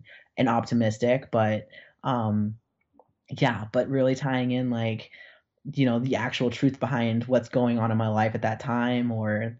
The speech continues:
or what I'm struggling with as, as a tw-, trans person or a queer parent. Like, I think that's really important to put that out there.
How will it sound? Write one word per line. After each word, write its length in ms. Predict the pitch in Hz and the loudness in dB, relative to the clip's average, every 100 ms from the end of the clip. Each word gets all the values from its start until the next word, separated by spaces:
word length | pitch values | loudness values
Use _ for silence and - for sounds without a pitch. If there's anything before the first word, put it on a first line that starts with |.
| - | -10
or 200 | 127 117 | -4 2
what 100 | 113 | 2
I'm 80 | 110 | 2
struggling 420 | 113 123 127 120 | 2 0 2 0
with 180 | 120 117 | 0 -2
as, 380 | 110 110 107 - - - - - | -2 -2 -6 -10 -20 -20 -20 -8
as 160 | 170 117 | -2 -2
a 40 | |
tw-, 200 | 107 - - - 147 | -4 -10 -18 -12 -4
trans 340 | - 143 135 | 2 4 2
person 360 | - 131 127 131 | 0 -2 -2 -2
or 120 | 123 | -2
a 40 | 120 | -2
queer 240 | 143 131 | 0 -2
parent. 400 | 123 123 120 117 | -2 -2 -2 -2
Like, 120 | 120 | -2
I 60 | 113 | -2
think 160 | 147 147 | 0 2
that's 180 | 135 | 2
really 160 | 131 120 | 0 -2
important 580 | 113 120 110 104 104 - | -4 -4 -4 -4 -8 -10
to 60 | |
put 180 | - 123 | -4 0
that 120 | 104 | 2
out 220 | 110 127 - | 2 2 0
there. 420 | 107 104 107 | -4 -4 -6